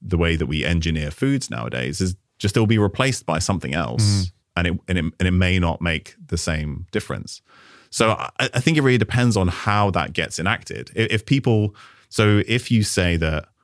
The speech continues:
Speaker 1: "I want to reduce my, you know, I'm gonna focus on sugar," and you focus on reducing sugar intake, and then with that comes, you know, you're not eating cakes or biscuits,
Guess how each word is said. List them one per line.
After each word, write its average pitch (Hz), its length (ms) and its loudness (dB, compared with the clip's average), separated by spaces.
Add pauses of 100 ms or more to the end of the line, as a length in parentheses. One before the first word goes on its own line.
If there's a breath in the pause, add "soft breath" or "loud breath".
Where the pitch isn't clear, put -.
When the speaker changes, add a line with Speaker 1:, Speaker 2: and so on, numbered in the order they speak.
(100)
Speaker 1:
"I 113 140 4
want 107 180 2
to 98 60 -2
reduce 90 320 0
my, 82 100 0
you 98 180 -8
know, 82 40 0
I'm 82 160 0
gonna 101 120 2
focus 117 400 0
on 87 120 0
sugar," 80 520 -4 (680 loud breath)
and 87 100 -2
you 85 60 0
focus 110 340 0
on 107 80 4
reducing 90 400 2
sugar 85 260 0
intake, 80 360 -2
and 87 160 0
then 87 340 0
with 113 260 0
that 87 220 -2
comes, 80 480 -2
you 92 80 -2
know, 80 80 0
you're 78 100 -2
not 82 200 -2
eating 76 340 -8
cakes - 540 -2
or 73 160 -4
biscuits, - 640 -4